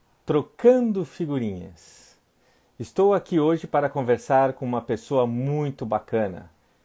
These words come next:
Exemplo como cidadão atuante, que tem fortemente trabalhado como voluntário em práticas corporais, visando o bem-estar e a qualidade de vida das pessoas.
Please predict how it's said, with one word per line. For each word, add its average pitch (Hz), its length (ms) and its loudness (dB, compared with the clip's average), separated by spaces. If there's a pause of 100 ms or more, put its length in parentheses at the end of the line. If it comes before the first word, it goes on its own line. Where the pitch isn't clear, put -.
(500)
Exemplo 120 880 -2
como 165 340 -6
cidadão 127 580 0
atuante, 107 720 -4 (680)
que 127 120 -4
tem 143 300 -2
fortemente 156 1040 -2
trabalhado 143 760 2
como 123 220 -4
voluntário 151 760 0
em 139 60 -8
práticas 135 800 -4 (100)
corporais, 113 960 -2 (360)
visando 156 460 0
o 151 40 -2
bem-estar 139 600 0
e 156 40 4
a 151 40 2
qualidade 131 640 0
de 117 160 -10
vida 110 460 -6
das 113 240 -8
pessoas. 90 800 -12